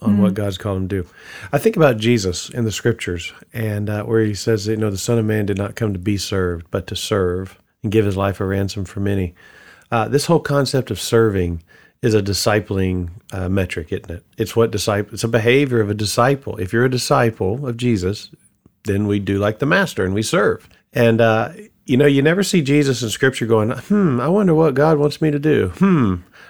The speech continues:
Speaker 1: I'm not sure how I'm gifted. Hmm, I, you know, <laughs>
Speaker 2: Mm.
Speaker 1: I tried that and it didn't work." Hmm.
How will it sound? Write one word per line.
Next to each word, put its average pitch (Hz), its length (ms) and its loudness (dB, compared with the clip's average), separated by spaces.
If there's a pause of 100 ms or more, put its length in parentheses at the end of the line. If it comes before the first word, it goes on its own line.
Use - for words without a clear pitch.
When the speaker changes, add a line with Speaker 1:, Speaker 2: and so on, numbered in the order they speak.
(100)
Speaker 1:
I'm 220 160 2
not 190 180 4
sure 170 200 2
how 170 160 4
I'm 170 140 2
gifted. 160 440 0
Hmm, 147 440 2 (400)
I, 165 160 0
you 165 140 0
know, 151 140 6 (200)
<laughs> - 200 -14
Speaker 2:
Mm. 202 460 4
Speaker 1:
I 226 80 4
tried 254 360 -2
that 131 200 6
and 143 200 4
it 156 120 2
didn't 202 260 4
work." 220 380 4 (160)
Hmm. 208 140 2